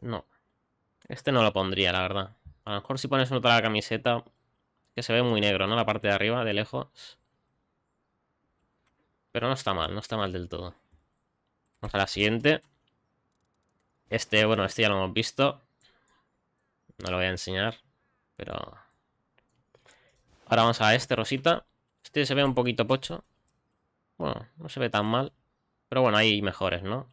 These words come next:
De rosa. Vamos a pasar al siguiente, tampoco nos vamos a...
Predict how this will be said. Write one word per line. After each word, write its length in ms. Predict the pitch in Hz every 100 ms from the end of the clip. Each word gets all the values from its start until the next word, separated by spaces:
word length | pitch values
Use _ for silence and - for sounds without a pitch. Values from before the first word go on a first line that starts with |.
| _
De 160 | 95
rosa. 400 | 98 101 120 127 - _ _ _ _ _ _ _ _ _ _ -
Vamos 140 | 110
a 80 | 107
pasar 380 | 107 104 - 104
al 120 | 101
siguiente, 380 | 98 104 110 113
tampoco 380 | 98 92 98
nos 120 | 95 95
vamos 280 | 95 95 -
a... 480 | 95 92 92 92